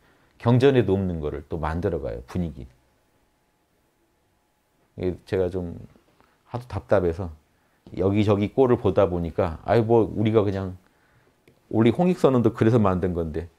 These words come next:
아예 종지나 이런 거 써가지고 한 번 더 어필해보자. 이것이 대승불교다. 원래 이렇게 올리고 싶었어요. 대승불교는 이런 거다라는 거를 꼭 한번, 어, 저기 여-, 염두에 두시고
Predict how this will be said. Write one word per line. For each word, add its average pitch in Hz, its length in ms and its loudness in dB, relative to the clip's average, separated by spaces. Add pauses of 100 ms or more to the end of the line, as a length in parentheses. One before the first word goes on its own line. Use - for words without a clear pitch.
(420)
아예 90 320 2
종지나 104 500 0
이런 90 200 2
거 92 80 0
써가지고 107 480 0
한 143 140 -4
번 123 180 2
더 101 160 4
어필해보자. 85 680 -2 (280)
이것이 143 500 2
대승불교다. 107 680 4
원래 92 260 4
이렇게 92 300 2
올리고 92 320 4
싶었어요. - 460 -8 (460)
대승불교는 98 580 0
이런 95 240 2
거다라는 87 460 0
거를 92 280 -2
꼭 113 180 0
한번, 117 400 0 (680)
어, 82 360 -12 (140)
저기 85 160 -14 (100)
여-, 85 80 -6 (440)
염두에 98 320 -2
두시고 95 460 -6